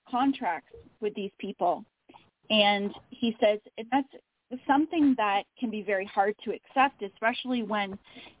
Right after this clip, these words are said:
you know, you're going on your, and, and he says, when you're in a really high vibration and you're really going on your spiritual path and you're having a lot of enlightening information, and he says, and then all of a sudden you come in contact with somebody that just pulls you right down.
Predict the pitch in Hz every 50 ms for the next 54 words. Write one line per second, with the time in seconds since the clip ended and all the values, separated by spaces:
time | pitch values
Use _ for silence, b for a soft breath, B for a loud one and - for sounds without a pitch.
0 | _ - 233 226 226 208 208 214 220 226 226 214 - - 233 233 226 220 214 214
1 | 214 214 220 214 202 202 196 165 - - 208 208 196 - 262 247 254 262 277 269
2 | - - 277 269 247 233 _ _ _ _ _ _ _ _ _ - - 156 226 240
3 | 240 247 254 269 277 262 233 240 254 247 240 240 240 - 240 233 240 220 214 214
4 | 208 208 - - 214 233 254 - - 240 202 196 202 202 190 190 196 185 208 233
5 | 240 240 233 226 - 233 226 233 233 226 220 214 208 202 - - - 220 208 208
6 | - - 220 202 - - 214 208 202 220 - 226 196 185 180 180 185 175 b b
7 | b b b b b b _ - 233 233 226 208 202 202 196 190 214 220 214 214
8 | 220 202 208 208 208 220 226 214 220 196 233 226 226 226 226 226 - - 214 214
9 | 214 214 220 226 - 254 240 226 214 208 208 202 202 208 - 220 202 202 202 208
10 | 190 196 202 214 226 233 220 240 233 - 226 220 226 226 226 214 202 - 247 226
11 | 214 220 214 - - 233 214 214 226 226 247 214 196 214 - 190 190 - - 233
12 | 220 226 233 226 240 226 196 185 - - - 196 180 180 180 _ _ - - -
13 | - 220 220 220 220 220 208 202 208 208 208 202 175 185 196 180 175 180 - -
14 | 208 196 180 175 170 170 139 - - -